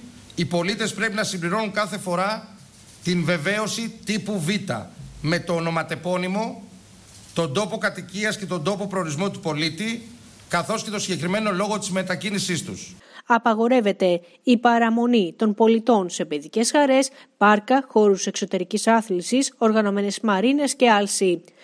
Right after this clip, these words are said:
Speaker 2: Για κάθε άσκοπη μετακίνηση το πρόστιμο είναι εκατόν πενήντα ευρώ. Σούπερ μάρκετ, φούρνοι, βενζινάδικα και ό,τι σχετίζεται με την τροφοδοσία παραμένει ανοιχτά. Τα μέσα μαζικής μεταφοράς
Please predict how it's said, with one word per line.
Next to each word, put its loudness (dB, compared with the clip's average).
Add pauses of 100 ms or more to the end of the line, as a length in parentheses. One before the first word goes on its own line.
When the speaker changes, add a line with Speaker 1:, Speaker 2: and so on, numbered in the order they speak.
(140)
Speaker 2:
Για 2
κάθε -2 (140)
άσκοπη 0
μετακίνηση 0
το -2
πρόστιμο 2
είναι 2
εκατόν 0
πενήντα 2
ευρώ. 4 (460)
Σούπερ 2
μάρκετ, 2 (100)
φούρνοι, 4
βενζινάδικα 2
και 2
ό,τι 4
σχετίζεται 2
με -2
την -4
τροφοδοσία 0
παραμένει 2
ανοιχτά. 0 (440)
Τα 4
μέσα 2
μαζικής 2
μεταφοράς 0